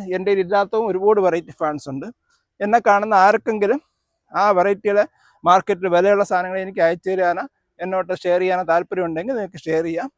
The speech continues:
അതനുസരിച്ച് എന്തായാലും ഓൺലൈൻ ബിസിനസ് എനിക്കില്ല, എല്ലാം ഇവിടെ വന്നാണ് കസ്റ്റമേഴ്സ് എടുത്തുകൊണ്ട് പോവുക. അപ്പോൾ ആ രീതിയിലാണ് നമ്മുടെ ബിസിനസ് നടക്കുക.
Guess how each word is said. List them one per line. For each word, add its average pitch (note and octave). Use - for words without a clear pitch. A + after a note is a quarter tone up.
അതനുസരിച്ച് F#3+
എന്തായാലും G#3
ഓൺലൈൻ B3
ബിസിനസ് F#3+
എനിക്കില്ല, D#3
എല്ലാം F#3+
ഇവിടെ F#3+
വന്നാണ് G3
കസ്റ്റമേഴ്സ് F3+
എടുത്തുകൊണ്ട് D#3+
പോവുക. C#3+
അപ്പോൾ -
ആ -
രീതിയിലാണ് G3
നമ്മുടെ F3+
ബിസിനസ് F3
നടക്കുക. D3